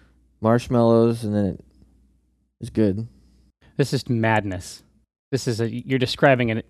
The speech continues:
Speaker 2: an insane
Speaker 1: Yeah, I know.
Speaker 2: process.
Speaker 1: But it's funny, is my dad came back with the boys, and he's like, "Gabriel is so much like you. He would rather be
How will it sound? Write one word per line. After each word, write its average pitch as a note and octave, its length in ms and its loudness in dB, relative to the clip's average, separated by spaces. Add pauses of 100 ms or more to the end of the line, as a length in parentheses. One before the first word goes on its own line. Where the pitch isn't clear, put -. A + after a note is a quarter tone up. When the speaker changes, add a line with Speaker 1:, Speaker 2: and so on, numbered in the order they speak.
(120)
Speaker 2:
an B2 80 -2
insane A2+ 840 -2 (240)
Speaker 1:
Yeah, A#2 240 4
I G#2 80 2
know. G2+ 260 -2 (540)
Speaker 2:
process. - 800 -4 (500)
Speaker 1:
But A#2 80 4
it's A2 100 0
funny, D#3+ 220 6
is B2 140 2
my B2 120 4
dad A#2+ 320 4
came A#2 240 0
back A2 340 4 (100)
with G#2+ 140 -4
the - 80 -4
boys, G#2 680 2 (480)
and G#2+ 100 -8
he's G#2+ 300 -6
like, G2+ 480 0 (140)
"Gabriel A#2+ 440 4
is G2+ 300 0 (200)
so - 260 0
much G#2+ 240 0
like G2 200 -2
you. F#2 280 -6 (720)
He A#2+ 120 -4
would A2+ 240 2
rather A#2+ 320 6
be A#2 540 2